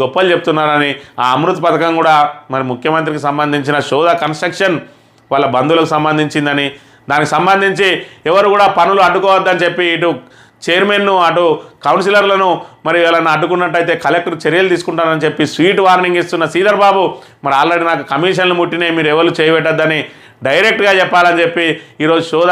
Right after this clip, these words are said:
కన్స్ట్రక్షన్ మీద చూపిస్తున్న ఏదైతే మరి శ్రద్ధ ఉన్నదో మరి పేదల ఇండ్లను కూల్చేసిన రోజు ఆ రోజు ఎందుకు వార్నింగ్ ఇవ్వలేదని చెప్పి కూడా ఆయన ప్రశ్నిస్తున్న అంశాన్ని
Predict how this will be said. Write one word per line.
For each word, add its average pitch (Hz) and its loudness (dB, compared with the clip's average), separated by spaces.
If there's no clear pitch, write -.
కన్స్ట్రక్షన్ 165 -4
మీద 170 0
చూపిస్తున్న 202 0
ఏదైతే 214 2
మరి 175 0
శ్రద్ధ 185 0
ఉన్నదో 208 2
మరి 156 -2
పేదల 190 2
ఇండ్లను 202 0
కూల్చేసిన 185 0
రోజు 175 0
ఆ - 4
రోజు 190 2
ఎందుకు 185 -2
వార్నింగ్ 190 2
ఇవ్వలేదని 170 2
చెప్పి 151 -4
కూడా 151 0
ఆయన 143 -2
ప్రశ్నిస్తున్న 139 -4
అంశాన్ని 143 -4